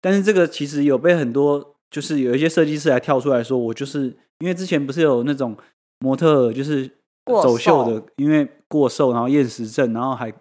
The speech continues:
Speaker 1: 还，还走了，就是因为厌食症而离，而走了这样子。所以有一段时间时尚圈就是在推崇说，呃，模特儿不要用太瘦的，但其实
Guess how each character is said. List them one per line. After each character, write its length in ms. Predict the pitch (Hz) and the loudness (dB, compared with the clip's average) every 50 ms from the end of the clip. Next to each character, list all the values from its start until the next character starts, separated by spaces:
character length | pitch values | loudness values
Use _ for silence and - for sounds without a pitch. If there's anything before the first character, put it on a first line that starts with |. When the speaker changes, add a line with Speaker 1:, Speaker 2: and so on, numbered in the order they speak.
| _ _ - | _ _ -10
Speaker 1:
还， 120 | 117 117 - - | -10 -10 -10 -12
还 160 | 113 120 117 | -10 -10 -10
走 320 | - - 123 110 104 104 | -6 -6 -6 -6 -6 -8
了， 80 | 104 - - | -14 -16 -12
就 100 | - 131 | -10 -10
是 240 | 123 147 131 127 117 _ _ _ _ _ _ _ _ _ _ _ - | -6 -4 -6 -6 -6 _ _ _ _ _ _ _ _ _ _ _ -4
因 120 | 151 156 | 0 2
为 60 | 165 175 | 2 4
厌 100 | 165 143 | 2 2
食 140 | 123 127 123 | 0 -4 -2
症 180 | 143 151 143 | 0 0 0
而 140 | 123 113 113 | 0 -2 -4
离， 180 | 110 117 139 _ | -6 -6 -8 _
而 180 | - 127 131 123 | -8 -6 -4 -4
走 260 | 123 - 123 107 104 | -2 -2 -2 -2 -2
了 80 | 104 98 | -4 -6
这 80 | 104 | -6
样 160 | 117 110 107 104 | -6 -6 -6 -10
子。 140 | - - - | -12 -16 -10
所 160 | - 180 196 | -2 0 2
以 140 | 208 185 - - - _ _ | 2 2 -2 -8 -18 _ _
有 200 | - 139 147 143 | 0 4 4 4
一 40 | 151 | 4
段 180 | 185 220 208 190 | 4 4 2 2
时 160 | - 165 156 | 0 -2 0
间 180 | 160 170 170 | 2 2 2
时 200 | 180 - - 139 | 2 -2 -6 -4
尚 200 | 139 175 170 160 | -2 -2 -2 0
圈 160 | 143 156 147 151 | 0 0 0 2
就 80 | 151 | 2
是 140 | 147 147 147 | 2 2 2
在 140 | 147 151 143 | 2 2 2
推 260 | - - 147 143 139 | 2 2 2 2 2
崇 220 | 135 127 120 120 | 0 -4 -6 -6
说， 260 | 117 - 127 127 131 - _ _ _ _ _ _ _ _ _ _ | -4 -2 -4 -4 -4 -6 _ _ _ _ _ _ _ _ _ _
呃， 180 | - 131 123 120 | -6 -2 -2 -2
模 240 | 117 117 123 131 139 | 0 0 -2 -2 0
特 200 | - 170 151 131 | 2 2 2 2
儿 40 | 113 | 2
不 80 | 123 | 2
要 140 | 127 127 127 | 2 2 2
用 200 | 131 127 127 127 - _ _ _ | 2 0 -4 -8 -10 _ _ _
太 180 | - - 143 120 | -8 -4 -4 -4
瘦 320 | 110 - - 131 110 107 - | -4 -2 -4 -4 -4 -4 -8
的， 100 | - - - - | -12 -18 -10 -2
但 180 | - 214 208 | 0 0 0
其 240 | - - - 143 147 | 0 -2 -2 -4 -4
实 300 | 147 - - 127 123 131 | -4 -4 -8 -8 -8 -10